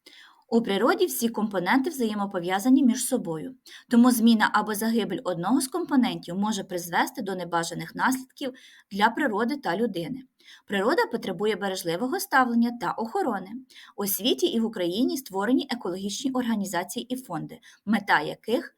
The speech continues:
захист природи. Проведемо хвилинку відпочинку. Продовжіть речення. Що буде, якщо? Зникнуть хижі птахи, літо стане спекотним,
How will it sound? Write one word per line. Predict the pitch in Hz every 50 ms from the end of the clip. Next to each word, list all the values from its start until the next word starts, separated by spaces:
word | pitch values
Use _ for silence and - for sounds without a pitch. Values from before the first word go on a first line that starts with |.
| _ -
захист | 175 180 - 139 156 - - 254 - -
природи. | - 254 262 254 175 165 - _ - - _ _ _ _ _ _ _ _ _ _ _ _ _ _ _ _ _ _ - - - - _
Проведемо | - 214 226 - 539 554 523 453 427
хвилинку | - - 214 202 196 220 247 262 254 262
відпочинку. | 233 220 - - 220 208 - - 165 147 - - _ - - - _ _ _ _ _ _ _ - - - - _ _ _
Продовжіть | - - 262 262 262 214 190 208 226 370 403 - - - _ _ _ _ _ -
речення. | - 220 180 - - - 175 170 160 156 160 - - - _ -
Що | - - - 427 - 605 -
буде, | 262 240 294 320 254 285
якщо? | 269 226 202 208 - - - - 160 139 - - _ _ _ _ _ _ - 196
Зникнуть | 202 202 226 285 - - 254 - 262
хижі | - - 202 220 214 202
птахи, | - - - 165 165 - - - 190 202 285 - - _ _ - - - _ -
літо | 262 330 571 539 - 349
стане | 262 - 247 220 202 196 190
спекотним, | - - - 156 - - 151 151 165 165 - 220 233 262 262